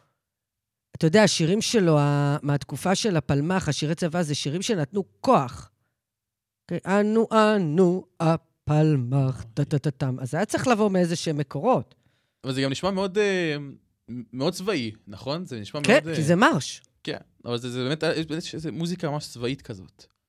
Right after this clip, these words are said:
Speaker 2: אז
Speaker 1: זה
Speaker 2: בעצם
Speaker 1: מרש, מרש זה מוזיקה צבאית. אין, זה מוזיקה,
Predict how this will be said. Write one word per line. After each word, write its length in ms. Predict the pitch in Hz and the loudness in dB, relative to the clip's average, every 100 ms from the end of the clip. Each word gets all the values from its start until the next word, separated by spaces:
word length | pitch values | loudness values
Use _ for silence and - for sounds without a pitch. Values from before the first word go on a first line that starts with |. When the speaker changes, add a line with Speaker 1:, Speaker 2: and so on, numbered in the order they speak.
| _ _ _ _ _ _ - | _ _ _ _ _ _ 0
Speaker 2:
אז 60 | 202 | 4
Speaker 1:
זה 80 | 247 | 6
Speaker 2:
בעצם 120 | 262 | 8
Speaker 1:
מרש, 420 | 480 359 165 165 | 6 6 4 0
מרש 300 | 170 180 214 | 4 4 4
זה 140 | 254 | 0
מוזיקה 460 | 269 170 151 143 190 | 0 0 0 -2 -2
צבאית. 300 | - 269 339 - - _ - | 0 0 0 -6 -20 _ 2
אין, 120 | 370 415 - _ - | 2 2 -4 _ -6
זה 200 | 151 240 294 | 2 2 4
מוזיקה, 320 | 277 381 381 | 2 0 -2